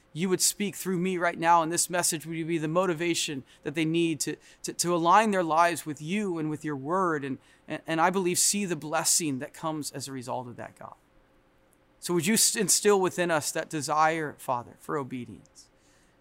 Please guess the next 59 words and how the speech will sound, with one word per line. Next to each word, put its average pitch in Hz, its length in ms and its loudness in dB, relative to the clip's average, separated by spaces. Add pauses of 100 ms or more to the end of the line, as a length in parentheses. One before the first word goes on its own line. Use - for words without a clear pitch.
(200)
But 175 120 0
at 165 40 -2
the 180 60 2
same 220 280 6
time, 196 200 2
God, 185 220 6
we 196 80 2
know 190 240 4
we 185 100 0
will 170 140 2
mess 156 260 0
up, 147 160 2
and 147 100 -4
that's 190 220 2
why 202 60 0
we 180 140 -2
thank 190 280 0
you 180 80 -2
that 156 140 -6
you 175 140 0
have 147 100 -6
made, 170 300 -2 (340)
uh, 147 100 0
provision 185 500 2
for 175 160 -4
us. 143 200 -2
You've 156 100 -8
made 185 140 0
forgiveness 190 560 0
for 170 120 -6
us 156 200 -2
through 175 160 0
your 160 80 0
Son, 185 300 0
Jesus 160 360 -2
Christ, 147 460 -2
Lord. 131 160 -10 (800)
And 175 80 6
I 180 60 8
pray, 202 300 4
God, 165 240 6
that 160 80 0
we 190 100 0
would 190 140 0
forgive 190 320 2
ourselves 190 340 4
for 175 60 -4
those 185 200 2
times 190 220 4
that 170 100 -2
we 190 120 -2
have 180 100 0
failed, 175 380 0
that 156 80 -2
we 190 100 -2
would 175 140 0
not 180 260 4
condemn 165 420 -4
ourselves, 147 680 -4